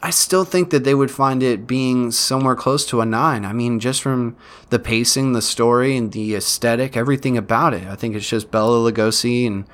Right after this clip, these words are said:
uh, his performance are just top notch. And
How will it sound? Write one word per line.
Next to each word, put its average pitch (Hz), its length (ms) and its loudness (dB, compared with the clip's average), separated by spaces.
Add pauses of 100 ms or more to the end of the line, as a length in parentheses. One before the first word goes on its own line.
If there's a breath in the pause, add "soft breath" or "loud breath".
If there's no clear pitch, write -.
(340 loud breath)
uh, 107 220 2
his 120 180 -2
performance 120 560 -2
are 101 120 -2
just 113 440 -2 (220)
top 127 240 -2
notch. 120 580 -2 (520 soft breath)
And 123 420 2